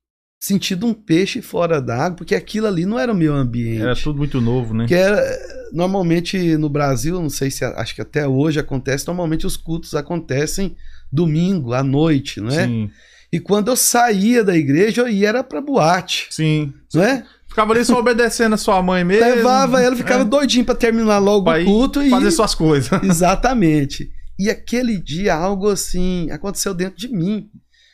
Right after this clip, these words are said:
Speaker 1: Eu saí de lá assim, parecendo que tinha uma voz falando dentro de mim.
Speaker 2: Uhum.
Speaker 1: Uma experiência que eu nunca tinha tido antes.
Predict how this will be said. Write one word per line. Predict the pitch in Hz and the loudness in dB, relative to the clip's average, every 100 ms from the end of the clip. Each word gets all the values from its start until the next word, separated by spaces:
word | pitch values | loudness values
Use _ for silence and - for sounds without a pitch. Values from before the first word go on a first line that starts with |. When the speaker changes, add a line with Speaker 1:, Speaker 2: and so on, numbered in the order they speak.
| _ - | _ -8
Speaker 1:
Eu | 160 | -6
saí | - 190 214 | -4 -2 -2
de | 175 202 | -2 -2
lá | 180 190 | 0 0
assim, | 185 - 196 | 0 -4 -4
parecendo | 190 202 - 190 185 | -2 -2 -2 -4 -6
que | - | -8
tinha | 220 | -8
uma | 226 220 | -4 -2
voz | 131 123 160 196 165 - - _ - - | -2 0 0 0 -4 -12 -18 _ -20 -8
falando | 175 170 151 208 240 151 | -2 2 4 4 2 2
dentro | 143 143 - | -2 -4 -6
de | 131 | -4
mim. | 120 123 113 - - - | -4 -4 -6 -10 -18 -20
Speaker 2:
Uhum. | 117 98 85 95 | -16 -16 -10 -2
Speaker 1:
Uma | 160 | -2
experiência | - - 170 151 139 139 170 | -2 -4 -2 2 0 -2 -8
que | 170 | -8
eu | |
nunca | 180 170 - | -8 -8 -10
tinha | - 175 180 | -8 -6 -8
tido | - 160 180 170 | -8 -10 -6 -2
antes. | 139 147 - - - | -2 -4 -6 -12 -10